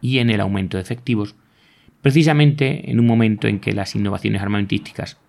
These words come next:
hubieran requerido una visión de conjunto que solo la estrategia podía proporcionar.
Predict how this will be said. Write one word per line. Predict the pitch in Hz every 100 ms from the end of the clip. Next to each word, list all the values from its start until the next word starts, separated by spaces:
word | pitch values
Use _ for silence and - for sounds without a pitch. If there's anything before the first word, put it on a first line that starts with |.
| _ _ _
hubieran | 127 127 120 110
requerido | 107 107 110 98 -
una | 123 107
visión | 104 110
de | 104
conjunto | - 95 104 92 - 95 - -
que | - 98
solo | - 120
la | 101 120
estrategia | - - - 90 - 71 - - -
podía | - - -
proporcionar. | 78 73 - - - -